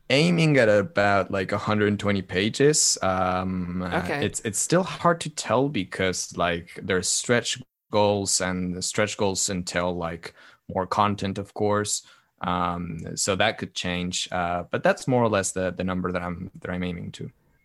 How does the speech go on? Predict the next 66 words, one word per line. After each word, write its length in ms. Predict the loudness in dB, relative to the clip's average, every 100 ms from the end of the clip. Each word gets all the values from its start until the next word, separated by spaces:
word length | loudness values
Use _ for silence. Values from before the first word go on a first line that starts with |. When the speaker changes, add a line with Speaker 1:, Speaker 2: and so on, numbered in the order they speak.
| -8
Speaker 2:
Okay, 240 | -6 -4 -4
I 80 | -4
mean, 140 | -8 -6
and 320 | -4 -2 0
that's 160 | 0 0
a 60 |
good, 440 | 0 4 4 2 -2
that's 160 | -4 -2
a 40 |
good 220 | 2 4
number. 320 | 4 2 0 -2
It's 160 | -4
a, 220 | -2 -4 -6 -20 -16
it's 120 | -4
an 60 | -2
ex-, 200 | -2 -4
it's 200 | -6 -2
a 260 | -2 -2 -6
expansion 800 | -6 -4 -4 -2 -4 -4 -8 -6
book. 300 | -6 -8 -14
It's 160 | -10
a, 100 | -4 0
Speaker 1:
Yeah. 120 | 0 -2 _ _ _
Speaker 2:
it's 140 | -8 -4
not 140 | -2
meant 220 | 0 -2
to 80 | -2
be 100 | -2
another, 320 | 2 2 2 -2 _ _
another 400 | -2 0 0 0 -4 _ _ -6
two 180 | -2 0
to 40 |
three 220 | 0 -2
hundred 320 | -2 -6 -8
page 480 | -4 0 0 0 0 0 0 -4 -4
<laughs> 380 | -10 -10 -12 -12
core 240 | 2 4 6
book. 320 | 4 4 2 -6
You, 300 | -8 -6 -2
you 120 | -2
piece, 360 | -2 -4 -4 -4
you 100 | -6
piece 300 | -6 -6 -2
this 160 | -2
stuff 240 | 2 2 2
out 220 | 0 -2
to 140 | -6 -8
us 260 | -8 -8
in 180 | -6 -4
such 280 | -2 2 2
a, 40 |
Speaker 1:
Mm-hmm. 100 | 4
Speaker 2:
I 80 | 4
was, 240 | 6 4 4
oh, 100 | 4
that 160 | 6
was 140 | 4 4
the 100 | 0
other 140 | 0
thing 100 | -2
I 60 | -2
wanted 220 | -4 -4
to 40 |
ask 220 | -6 -4
you 40 | -4
about. 300 | -4 -6